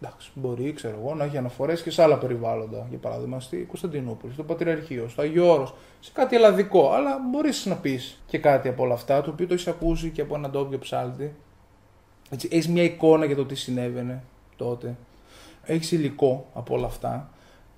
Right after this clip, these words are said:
Γίνεσαι έστω και έμεσα μέρος αυτής της γενεαλογίας των ψαλτών, των ντόπιων. Και επίσης, πολύ ενδιαφέρον θα είχε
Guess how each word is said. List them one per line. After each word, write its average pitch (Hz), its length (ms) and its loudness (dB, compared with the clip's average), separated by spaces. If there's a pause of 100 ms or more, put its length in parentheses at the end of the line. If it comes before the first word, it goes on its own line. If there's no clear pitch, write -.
(280)
Γίνεσαι 202 500 0
έστω 196 500 4
και 180 200 6
έμεσα 185 360 4
μέρος 185 440 4
αυτής 139 340 -8
της 127 180 -6
γενεαλογίας 143 880 2
των 135 140 -6
ψαλτών, 131 540 -2 (460)
των 131 160 -2
ντόπιων. 127 480 2
Και - 100 -6
επίσης, 214 420 -2
πολύ 180 240 2
ενδιαφέρον 180 420 2
θα 175 140 4
είχε 190 340 0